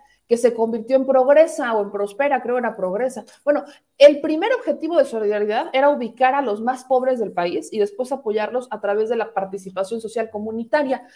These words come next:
o sea, de comités que repartían los recursos del gobierno federal para el combate a la prove-, a la pobreza. Esta práctica fue una de las más, eh, fuertes herramientas que tuvo el pri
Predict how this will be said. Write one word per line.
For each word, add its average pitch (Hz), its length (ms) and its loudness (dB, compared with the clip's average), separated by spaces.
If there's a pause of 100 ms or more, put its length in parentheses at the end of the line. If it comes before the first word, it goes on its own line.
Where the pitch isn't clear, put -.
(140)
o 208 80 -12
sea, 254 220 6
de 233 160 0
comités 240 560 4
que 294 100 2
repartían 220 560 2
los 240 140 -2
recursos 220 400 2
del 208 80 -2
gobierno 196 380 0
federal 190 380 0
para 190 200 2
el 175 80 -6
combate 165 380 -8
a - 20 -2
la 175 180 -6
prove-, 226 300 -4
a 202 80 0
la 208 160 -2
pobreza. 349 400 -6 (580)
Esta 440 400 4
práctica 320 800 0
fue 302 280 8 (220)
una 370 300 6 (160)
de 247 240 6
las 254 340 2 (140)
más, 349 720 -2 (360)
eh, 240 220 6
fuertes 370 460 2
herramientas 285 500 0
que 226 80 -4
tuvo 262 240 0
el 269 120 0
pri 247 300 -6